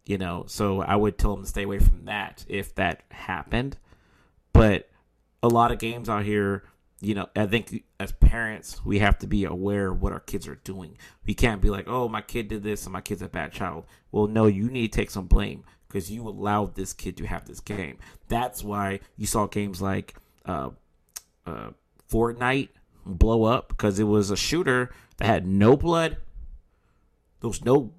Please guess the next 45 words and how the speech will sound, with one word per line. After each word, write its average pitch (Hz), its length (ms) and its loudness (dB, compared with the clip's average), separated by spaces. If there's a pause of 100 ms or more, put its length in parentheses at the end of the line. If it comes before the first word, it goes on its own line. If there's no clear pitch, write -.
(100)
words. 110 640 0 (280)
Like, 107 200 -8
no 117 100 -4
one 139 160 -4
talked. - 600 2 (240)
Like, 107 200 -4
it 123 40 0
was 117 100 -2
just, - 340 -4 (440)
it 110 80 -2
was 113 100 2
just 113 160 -2
shooting, 139 560 -2 (320)
building 120 340 4
buildings, 127 720 -2 (340)
and 98 160 -8
then 110 200 -6
winner. 107 460 -4 (680)
You 95 100 -4
know, 92 240 -4
that 104 180 0
was 110 200 0
it. 127 320 -2
That 98 140 -6
game, 110 200 -4
it 117 160 -4
was 120 140 -10
free. 117 420 -2 (300)
So 104 180 -4
parents 123 300 4
that 101 60 -8
spend 127 180 2
no 110 160 -2
money 110 200 -4
on 135 140 0
it, 143 140 -2
even 113 340 -2
better. 101 400 -4 (540)
You 113 120 0
had 104 180 -2
that, 117 420 0 (160)
and 135 160 -2
you 139 80 -2
had 117 120 -2
Minecraft, 104 680 -2